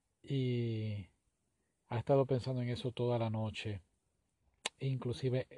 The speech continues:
durante la escuela. Y en la escuela se encuentra con Momo, y le está diciendo a ella, pues, que tuvo la oportunidad de, de lograr algo que deseaba y,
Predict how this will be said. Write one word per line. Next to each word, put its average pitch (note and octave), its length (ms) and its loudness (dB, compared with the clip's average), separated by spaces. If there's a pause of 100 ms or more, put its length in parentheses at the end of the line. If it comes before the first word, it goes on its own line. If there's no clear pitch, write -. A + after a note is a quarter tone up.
durante B2 580 0
la A#2 180 0
escuela. G#2+ 600 -2 (360)
Y F3+ 100 8
en A3+ 100 12
la G3+ 80 10
escuela D#3+ 600 4 (380)
se - 120 -4
encuentra C3 520 0
con A#2 440 2
Momo, B2 440 6 (520)
y C3 160 2
le B2+ 80 2
está C#3+ 300 2
diciendo D#3+ 560 6
a C3+ 100 10
ella, A#2+ 240 6
pues, E3 220 4
que A#2+ 140 -2
tuvo C3+ 240 6
la D3 80 10
oportunidad B2+ 680 2
de, A2 440 0 (400)
de A2 220 0
lograr A2+ 320 6
algo B2 240 6
que B2+ 140 2
deseaba A#2 720 2
y, G#2 320 -2